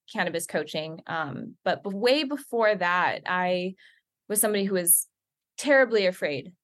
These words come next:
of getting too high. Um, I, I, I didn't want any part of it. Um, but I really wanted to experience the benefits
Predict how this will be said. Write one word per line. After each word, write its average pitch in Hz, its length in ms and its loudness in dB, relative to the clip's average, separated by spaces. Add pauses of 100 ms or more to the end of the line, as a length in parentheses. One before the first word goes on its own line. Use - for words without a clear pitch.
of 175 100 -10
getting 160 240 -4
too - 160 -8
high. - 300 -4 (1200)
Um, - 360 -8 (120)
I, - 200 -2 (100)
I, - 120 -4 (100)
I 185 80 0
didn't 220 180 0
want 202 160 0
any 175 200 -4
part 156 220 -4
of 131 80 -8
it. - 140 -6 (560)
Um, 165 460 -4 (640)
but 226 100 4
I 220 220 2 (1000)
really 277 280 6
wanted 240 360 0
to 208 240 2
experience 190 720 -2
the 190 80 -8
benefits - 720 -4